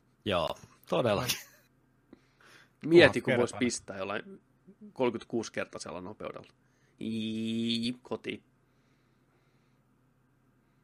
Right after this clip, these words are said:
Speaker 2: Tai tuhatkertaisella.
Speaker 1: Mm. Ja lomat hidastettulla.
Speaker 2: Tai kaikki muu aika.
Speaker 1: Mm. <laughs>
Speaker 2: Ai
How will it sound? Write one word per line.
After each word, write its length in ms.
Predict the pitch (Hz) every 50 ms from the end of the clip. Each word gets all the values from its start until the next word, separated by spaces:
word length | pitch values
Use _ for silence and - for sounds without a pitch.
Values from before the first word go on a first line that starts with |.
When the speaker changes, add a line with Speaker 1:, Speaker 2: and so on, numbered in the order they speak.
| _ _ -
Speaker 2:
Tai 100 | 110 113
tuhatkertaisella. 840 | 107 135 127 120 110 - - 104 - - - - - - - - - _ _ _ _ _ _ _ _ _ _ _ _ _ _ _ _ -
Speaker 1:
Mm. 180 | - 113 110 113 117 117 - _ _ _ _ _ _ _ _ _ _ _ _ _ _ _ _ _ _ _ _ _ _ _ _ -
Ja 80 | 120 127
lomat 380 | 135 143 131 120 110 - -
hidastettulla. 600 | 120 107 98 95 - - - - - - - - _ _ _ _ _ _ _ _ _ _ _ _ _ _ _ _ _ - - _ - - -
Speaker 2:
Tai 120 | 104 107
kaikki 300 | - 107 104 - - -
muu 220 | - - - - - -
aika. 180 | - - - - - - _ - - - _ _ _ _ _ _ _ _ _
Speaker 1:
Mm. 180 | 127 123 117 - - _ _ - - - -
<laughs> 80 | - 135 - - - - _ - 147 - - _ - 123 - _ - - - _ _ 143 - - _ _ - - 175 180 175 165 - - - - - - - - - - - - - - _ _ _ _ _ _ _ _ _
Speaker 2:
Ai 220 | - 135 120 117